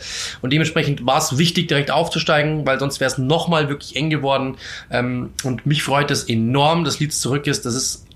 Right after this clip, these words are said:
auch wenn man das mal sich überlegt, ja, die waren jetzt Ewigkeiten in Liga zwei, ähm, sechzehn Jahre.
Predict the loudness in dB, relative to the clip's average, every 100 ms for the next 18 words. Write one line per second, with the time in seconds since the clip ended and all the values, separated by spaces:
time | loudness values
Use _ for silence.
0 | -20 -4 -2 2 2 2 2 2 2 2
1 | 2 0 0 -2 -12 -16 -18 -4 0 2
2 | 2 0 2 0 0 0 2 2 2 2
3 | 2 2 0 -4 -10 -2 0 0 -2 0
4 | 0 0 0 -2